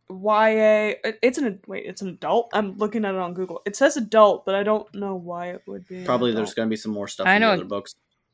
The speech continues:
Speaker 3: I know exactly why my series got reclassified. That
Speaker 2: <laughs>
Speaker 3: last one was like, whew, spicy. <laughs>
Speaker 1: Okay, yeah, it's probably gonna be a later book then. But, uh, the book is called, uh, A Darker Shade of Magic.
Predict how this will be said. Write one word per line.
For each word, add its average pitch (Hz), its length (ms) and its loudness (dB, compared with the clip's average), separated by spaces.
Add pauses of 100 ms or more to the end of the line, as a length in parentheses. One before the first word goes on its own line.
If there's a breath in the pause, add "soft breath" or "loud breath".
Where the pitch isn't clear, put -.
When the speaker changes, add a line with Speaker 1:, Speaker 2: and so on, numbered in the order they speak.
(100)
Speaker 3:
I 170 140 0
know 196 140 2
exactly 170 500 -2
why 156 160 0
my 147 220 0
series 147 420 -4
got 151 160 2
reclassified. 151 840 -2
That 151 240 2
Speaker 2:
<laughs> 160 60 2
Speaker 3:
last 185 280 8
one 175 180 -2
was 151 220 -6
like, 139 240 -4 (160)
whew, 415 380 12
spicy. 185 680 2 (160)
<laughs> 220 140 0
Speaker 1:
Okay, 220 280 4
yeah, 190 140 4
it's 185 120 0
probably 214 340 0
gonna 208 160 -2
be 196 80 0
a 185 60 0
later 185 200 0
book 180 200 -6
then. 185 160 -4
But, 190 180 -4
uh, 202 240 4
the 196 120 -2
book 254 360 4 (340)
is 226 140 -2
called, 220 560 2
uh, 202 300 4
A 208 40 2
Darker 226 360 6
Shade 220 240 2
of 196 80 -6
Magic. 190 680 -2